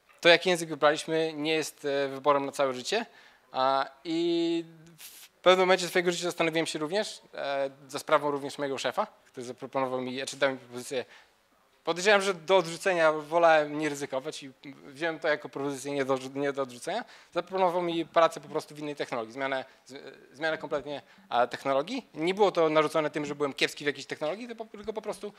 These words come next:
chodziło o potrzeby rynku. A, więc, e, powinniśmy sobie również jako programiści zadać pytanie, a, czy zastanawialiśmy się nad tym, e, czy, czy chcielibyśmy wyjść ze, z tej, z tej naszej strefy komfortu, tak? Znamy jakieś api, znamy jakiś język,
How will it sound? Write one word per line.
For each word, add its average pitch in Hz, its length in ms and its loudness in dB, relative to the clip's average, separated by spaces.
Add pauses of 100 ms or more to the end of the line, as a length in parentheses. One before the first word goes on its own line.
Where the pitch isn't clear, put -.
(160)
chodziło 180 260 -2
o 175 40 0
potrzeby 180 340 -2
rynku. 120 300 -4 (680)
A, 131 640 0
więc, 160 380 -8
e, 175 260 4
powinniśmy 190 420 -4
sobie 185 480 2
również 180 220 -4
jako 170 220 -4
programiści 165 460 -6
zadać 156 260 -10
pytanie, 156 560 -2
a, 139 440 -4 (280)
czy 160 420 4 (400)
zastanawialiśmy 151 540 0
się 156 80 -2
nad 165 140 0
tym, 160 140 -8
e, 165 60 -6 (440)
czy, 147 560 -2
czy - 100 -12
chcielibyśmy 156 400 -2
wyjść 143 380 -6
ze, 156 80 -6
z - 240 -14
tej, 147 240 -6
z - 80 -20
tej 160 100 -4
naszej 151 200 -2
strefy - 260 -12
komfortu, 139 400 0
tak? 147 220 0
Znamy 147 220 -4
jakieś 139 240 -6
api, 139 280 0
znamy 131 240 -6
jakiś 127 260 -12
język, 139 320 -4